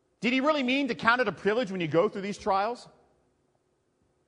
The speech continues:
Psalm one ten, one ten says, "The fear of the Lord is the beginning of wisdom."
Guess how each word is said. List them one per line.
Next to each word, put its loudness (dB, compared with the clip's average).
Psalm 2
one 0
ten, -4
one -2
ten -4
says, -2
"The -2
fear -2
of 0
the 0
Lord 0
is -2
the -6
beginning -4
of -2
wisdom." -2